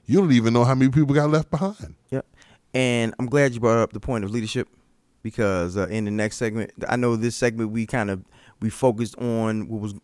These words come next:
Speaker 2: what's going wrong and, and kind of an L that we took as a, as a nation, as a community. But we do have, uh, something positive. We had something optimistic in the next, uh, segment.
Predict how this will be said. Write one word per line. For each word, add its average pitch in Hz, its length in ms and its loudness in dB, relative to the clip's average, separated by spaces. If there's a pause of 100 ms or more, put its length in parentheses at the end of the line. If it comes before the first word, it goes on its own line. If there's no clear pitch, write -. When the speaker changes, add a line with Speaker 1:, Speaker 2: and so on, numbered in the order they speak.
Speaker 2:
what's 107 140 -6
going 101 240 -4
wrong 117 500 0
and, 98 160 -8
and 98 300 -8
kind 131 180 -2
of 92 80 -6
an - 120 -6
L 120 280 2
that 117 100 -2
we 110 100 -6
took 117 240 -6
as 101 160 -4
a, 101 140 -4
as 92 120 -6
a 95 60 -6
nation, 110 520 -4
as 82 120 -6
a - 40 -18
community. 104 540 -6 (340)
But 117 340 0
we 120 160 -4
do 143 260 2
have, 131 520 2 (380)
uh, 101 480 -2 (160)
something 127 360 -4
positive. 113 580 0
We 131 120 0
had 156 140 4
something 156 240 -4
optimistic 131 540 -2
in 131 160 -2
the 120 60 0
next, 117 500 -6
uh, 87 360 -2
segment. 113 420 -2